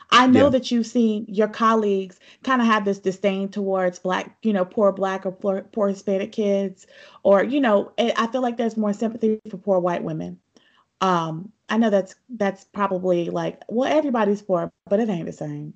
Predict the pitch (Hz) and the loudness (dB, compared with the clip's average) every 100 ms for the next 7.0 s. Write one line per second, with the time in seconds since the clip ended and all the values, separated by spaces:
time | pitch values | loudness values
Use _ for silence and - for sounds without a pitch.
0 | - 196 - - 113 98 95 - 202 - | -6 -6 -4 -2 2 2 0 -4 -10 -10
1 | _ _ _ _ _ _ - 185 101 98 | _ _ _ _ _ _ 0 4 4 2
2 | 110 135 - _ _ - 117 123 143 127 | 0 -2 -4 _ _ -4 -2 2 0 2
3 | 120 120 123 113 107 101 - 110 104 101 | -2 0 0 2 2 0 0 0 0 -2
4 | 98 101 - - 107 101 - 113 113 107 | -4 -8 -16 -6 -4 -4 -4 -2 -2 -4
5 | 76 - - - _ _ - 120 113 104 | -8 -14 -18 -20 _ _ -6 -4 -2 -2
6 | 101 95 - - 95 123 120 107 - | -2 -2 -6 -8 -4 -4 -2 -4 -6